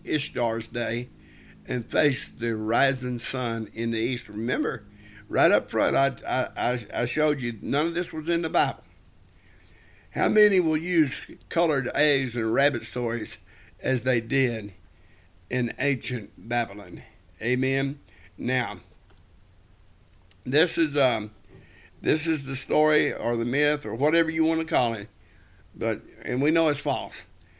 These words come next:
But people worship it. They still worship it. And if you're worshiping Easter, you're worshiping Christmas, you're just as big a part of this old, uh, Mystery Babylon religion as anybody ever was. Come out of her, my people.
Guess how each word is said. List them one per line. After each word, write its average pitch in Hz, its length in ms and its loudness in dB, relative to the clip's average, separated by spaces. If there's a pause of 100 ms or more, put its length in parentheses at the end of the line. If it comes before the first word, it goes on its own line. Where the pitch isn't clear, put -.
(160)
But 110 160 -10
people 113 340 2
worship 123 440 0
it. 143 160 -4 (200)
They 117 100 -6
still 127 320 -2
worship 120 360 -2
it. 135 220 -4 (500)
And 131 200 -2
if 127 160 -4
you're 143 180 -2
worshiping 139 560 -2
Easter, 139 400 -2
you're 127 160 -4
worshiping 135 540 -4
Christmas, 143 500 -6 (340)
you're - 140 -2
just 135 260 -4
as 113 100 -6
big 123 280 -8
a 127 60 -6
part 143 320 0
of 131 80 -6
this 135 160 -6
old, 127 240 0
uh, 113 160 0
Mystery 135 340 -4
Babylon 127 480 -2
religion 139 540 -2 (340)
as 117 180 -2
anybody 135 540 2
ever 135 240 0
was. 113 560 -2
Come 143 240 -2
out 143 200 0
of 139 80 -2
her, 147 160 0
my 143 200 -2
people. 139 440 -6